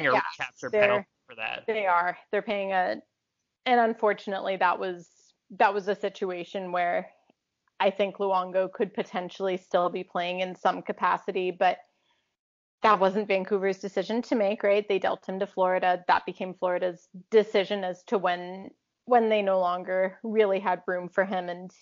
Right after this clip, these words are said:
Speaker 2: encouraged him to retire. But, but Ian Clark is, I would say, one of the top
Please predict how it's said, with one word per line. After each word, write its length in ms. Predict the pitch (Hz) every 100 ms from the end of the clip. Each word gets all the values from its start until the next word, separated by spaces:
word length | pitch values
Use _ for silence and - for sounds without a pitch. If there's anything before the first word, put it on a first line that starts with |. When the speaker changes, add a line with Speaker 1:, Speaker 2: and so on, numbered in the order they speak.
| -
Speaker 2:
encouraged 640 | - 214 - 190 185 180 -
him 180 | 190 185
to 60 |
retire. 600 | 180 185 - 180 175 190 190
But, 220 | 190 185 - _ _ _ _ _ -
but 140 | 262
Ian 240 | 277 269
Clark 300 | 247 214 202 196
is, 500 | 190 196 185 _ _ _ _ _ _ _
I 160 | 196 214
would 220 | 226 202
say, 220 | - 196
one 200 | 190 185
of 80 | 185
the 60 | 185
top 340 | - 185 180